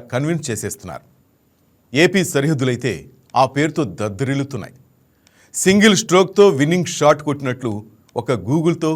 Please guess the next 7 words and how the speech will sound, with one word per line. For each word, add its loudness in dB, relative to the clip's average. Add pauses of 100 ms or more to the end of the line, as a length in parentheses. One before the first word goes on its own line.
(260)
కర్ణాటక, -2 (260)
తమిళనాడు, -2 (160)
తెలంగాణ -2
అంతా -4 (480)
ఏపీ 0
వైపు -4 (160)
ఉలిక్కిపడి -6